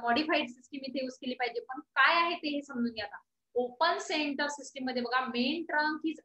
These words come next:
allowed to grow up to one meter by cutting within a year of planting. Three to five lateral branches are allowed to develop from short main stem. Widely used crow pitches is good for the mechanical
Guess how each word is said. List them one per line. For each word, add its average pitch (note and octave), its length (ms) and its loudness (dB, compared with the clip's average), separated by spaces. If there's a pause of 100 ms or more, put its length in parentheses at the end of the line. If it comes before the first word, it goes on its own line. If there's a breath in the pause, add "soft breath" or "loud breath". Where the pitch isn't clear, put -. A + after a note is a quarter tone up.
allowed B3+ 400 2
to D4+ 160 -2
grow C4+ 180 4 (120)
up - 100 -8 (120)
to D#4+ 60 2 (220)
one B3+ 240 0
meter A#3+ 260 0 (440)
by B3+ 120 8 (160)
cutting D#4 380 0
within B3+ 280 -2
a - 40 -4 (100)
year A#3+ 220 2
of A#3+ 160 -2
planting. C4+ 500 0 (320)
Three D#4 180 4
to E4 120 0
five D4+ 260 4
lateral C#4+ 420 2
branches C4 460 0 (160)
are B3 100 4 (120)
allowed B3+ 420 2
to C4 160 -6
develop A3 420 0 (120)
from A#3+ 200 0 (140)
short B3+ 260 2 (120)
main C#4 180 0
stem. C#4+ 320 -4 (320)
Widely B3+ 480 4
used D#4 300 4
crow C4+ 180 2 (100)
pitches C4+ 420 -2
is - 140 -14 (360)
good C#4 180 0
for B3 200 2 (140)
the E4 160 4
mechanical D4+ 560 -2